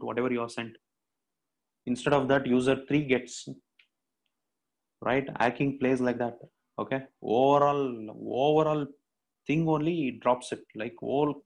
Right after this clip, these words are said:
company, billion dollar company will break into ze-, zero within fraction of second if the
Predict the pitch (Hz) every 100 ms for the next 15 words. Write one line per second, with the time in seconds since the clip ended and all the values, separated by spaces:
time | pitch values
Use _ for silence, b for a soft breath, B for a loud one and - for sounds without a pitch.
0 | _ 127 143 156 147 123 123 143 143 135
1 | 127 127 127 127 131 135 127 113 113 110
2 | 127 127 123 135 127 117 110 110 127 113
3 | _ _ _ _ _ _ _ - 120 143
4 | 131 120 - 123 113 - 110 110 - _
5 | _ _ _ 123 127 127 120 117 110